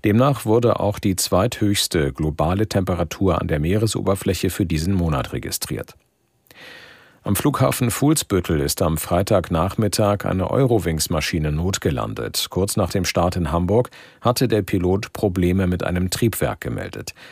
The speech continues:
Daraufhin drehte der Airbus A dreihundertneunzehn um.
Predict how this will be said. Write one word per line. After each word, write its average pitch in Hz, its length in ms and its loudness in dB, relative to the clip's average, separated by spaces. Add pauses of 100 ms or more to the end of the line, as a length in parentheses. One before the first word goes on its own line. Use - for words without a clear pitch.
(140)
Daraufhin 110 640 2
drehte 110 380 0
der 92 160 2
Airbus 98 380 0
A 87 180 0
dreihundertneunzehn 85 880 -2
um. 101 320 0